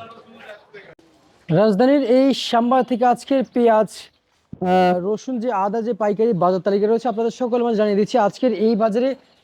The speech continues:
চায়নার আদা এবং যে ভারতীয় আদা, চায়নার রসুন কত করে বেচা বিক্রি চলছে বর্তমান এই চলতি বা-, বাজারে, প্রিয় দর্শক।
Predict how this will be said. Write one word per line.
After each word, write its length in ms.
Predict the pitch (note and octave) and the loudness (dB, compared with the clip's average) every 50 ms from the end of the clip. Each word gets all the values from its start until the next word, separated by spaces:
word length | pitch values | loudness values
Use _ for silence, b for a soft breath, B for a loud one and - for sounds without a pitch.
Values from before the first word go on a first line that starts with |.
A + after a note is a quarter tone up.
| b b _ _ | b b _ _
চায়নার 380 | - A#3 A3+ A#3+ B3 B3+ B3+ A#3+ | 0 0 2 2 2 2 0 0
আদা 420 | E3 F#3 G#3+ A3 G3+ B3 B3 A#3+ | 0 0 2 2 4 4 4 4
এবং 260 | A3+ F#3 A3+ A#3+ A#3+ G3+ | 4 2 2 0 0 0
যে 80 | A3+ | 0
ভারতীয় 380 | F3+ F3 F3 G3 G3 F3+ A#3 A3+ | 0 0 0 -2 0 2 2 2
আদা, 300 | G#3+ A3 A3 A#3+ A3+ G3+ | 4 4 4 2 2 0
চায়নার 340 | - - F#3+ F#3+ G#3 A3 G3+ | -2 -4 -6 -4 -2 -2 -2
রসুন 320 | G#3 F#3+ - - A#3+ A#3+ | -2 -2 -2 -2 -4 -2
কত 200 | G3+ A#3+ A3+ - | -2 -4 -4 -2
করে 140 | G#3 G#3 G3 | -2 -2 0
বেচা 200 | G3 F#3+ F#3+ G3+ | -2 -2 -2 -2
বিক্রি 180 | F#3 F3+ E3+ E3+ | -2 -2 -2 -2
চলছে 340 | - G3 F#3+ F3+ - - C#4 C4+ - b b b b b b D#3 | 0 0 0 0 0 -2 -4 -4 -6 b b b b b b 0
বর্তমান 380 | E3+ G3+ G3+ - A#3+ A3+ G#3+ | 0 0 0 0 0 0 2
এই 140 | G#3 G#3+ G#3+ | 2 2 0
চলতি 320 | G#3+ - A3+ G#3+ E3+ - G3+ | 2 2 0 0 0 0 -2
বা-, 100 | E3+ F3+ E3+ | -2 -4 -6
বাজারে, 520 | F3+ D#3 F3+ D#3 F3+ G3 D#3+ F3 E3 D3 | -8 -8 -2 0 2 2 2 2 0 -2
প্রিয় 200 | C3 - E3 D#3 | -2 -4 -4 -4
দর্শক। 240 | C#3+ C3 - C#3 | -4 -6 -8 -12